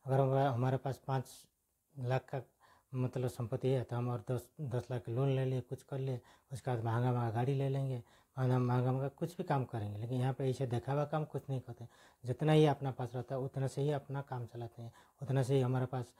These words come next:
जितना रहेगा उतना से कपड़ा पहनेंगे, उतना ही गाड़ी लेंगे, जो भी घर द्वार जो भी रहेगा सब उतना से ही करेंगे। देखा हुआ वाला काम बिल्कुल ही नहीं करते हैं यहाँ पे। तो यही था कुछ कल्चर। नेक्स्ट आपको और एक कल्चर बताता हूँ कि अगर आप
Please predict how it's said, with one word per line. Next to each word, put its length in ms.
जितना 260
रहेगा 260
उतना 200
से 180
कपड़ा 200
पहनेंगे, 340
उतना 200
ही 80
गाड़ी 220
लेंगे, 240
जो 140
भी 100
घर 140
द्वार 200
जो 200
भी 80
रहेगा 300
सब 100
उतना 260
से 140
ही 80
करेंगे। 380
देखा 320
हुआ 100
वाला 220
काम 260
बिल्कुल 480
ही 240
नहीं 180
करते 320
हैं 100
यहाँ 180
पे। 60
तो 420
यही 160
था 120
कुछ 260
कल्चर। 440
नेक्स्ट 240
आपको 340
और 120
एक 140
कल्चर 260
बताता 340
हूँ 120
कि 100
अगर 220
आप 200